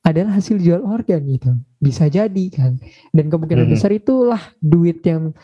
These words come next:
Speaker 1: mereka dapetin gitu. Duit dari orang-orang yang mati. Bukan duit karena misalnya frontman ada investor gitu ya.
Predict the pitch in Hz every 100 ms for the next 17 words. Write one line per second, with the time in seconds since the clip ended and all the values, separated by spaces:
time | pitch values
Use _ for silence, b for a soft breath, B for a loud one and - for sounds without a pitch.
0 | B B B 165 170 170 156 196 - 202
1 | 160 143 131 139 _ _ _ _ _ _
2 | _ - 175 170 165 165 160 151 165 180
3 | 151 - 175 170 - B 320 B B _
4 | 151 147 160 160 165 185 - 156 147 175
5 | 156 160 151 175 180 - - 156 151 180
6 | 170 143 143 139 143 - 156 147 143 135
7 | 127